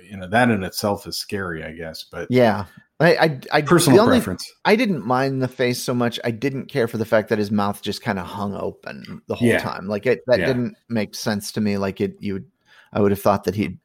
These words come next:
Speaker 2: be able to move his mouth a little
Speaker 1: Sure.
Speaker 2: bit, you know?
Speaker 1: Yeah.
Speaker 2: Um, because his eyes were sort of anima-, you know, like, he, they, you could see his eyes glistening or whatever, and you could see different things, but either don't show the face really, or keep it in shadow a little bit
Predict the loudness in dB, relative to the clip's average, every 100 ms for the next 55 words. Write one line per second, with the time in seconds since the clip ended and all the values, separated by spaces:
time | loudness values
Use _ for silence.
0 | _ -2 0 0 0 -2 -4 -6 -4 -4
1 | -8 -12 _ -4 -2 -2 2 4 4 2
2 | -2 -2 -4 0 0 0 -6 -16 -4 -2
3 | 0 0 0 2 0 2 2 4 2 -2
4 | -6 -2 -2 -4 _ _ -16 -2 0 2
5 | 0 0 0 0 0 0 0 -2 -4 -2
6 | -2 -2 -2 -2 -2 -4 -8 -8 0 4
7 | 4 4 2 2 2 0 2 2 2 2
8 | 2 2 2 2 2 2 4 4 2 0
9 | -2 -2 0 0 0 0 0 4 2 2
10 | -10 -18 -20 _ _ 2 6 8 6 4
11 | 0 4 4 4 -2 4 4 4 2 2
12 | 2 2 -4 -2 0 2 0 0 -4 _
13 | _ _ 2 4 4 2 -4 _ _ _
14 | -6 -4 -2 -4 -2 2 2 2 0 -2
15 | -2 -2 -2